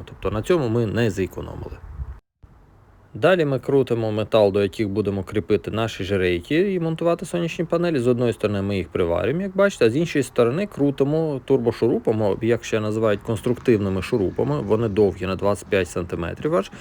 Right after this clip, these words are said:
крутимо їх в крокву, тобто щоб це було все одне суцільне. Якщо раптом тут і буде щось рухатись, то лише вся будка разом, тобто нічого звідси вже не полетить.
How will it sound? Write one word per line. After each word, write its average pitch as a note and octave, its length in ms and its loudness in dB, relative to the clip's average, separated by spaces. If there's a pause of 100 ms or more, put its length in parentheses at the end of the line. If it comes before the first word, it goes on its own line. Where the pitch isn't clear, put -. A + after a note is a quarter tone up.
(200)
крутимо E3 360 6
їх E3 160 2
в - 180 -20
крокву, A2 560 4
тобто B2 240 0
щоб - 180 -6
це A3+ 160 4
було E3 240 4
все D3+ 260 2
одне B2 320 2
суцільне. F#2+ 580 -4 (340)
Якщо G#2+ 320 4
раптом C#3 420 4
тут C3+ 260 2
і B2 140 0
буде A#2+ 260 2
щось - 260 -4
рухатись, G3+ 380 2
то B2 120 4
лише B2 260 2
вся B2 200 2
будка B2 340 0
разом, F2 380 -4
тобто G2+ 260 -2
нічого A2+ 360 4
звідси F3 300 2
вже A2+ 240 2
не A#2+ 260 0
полетить. F2+ 580 -4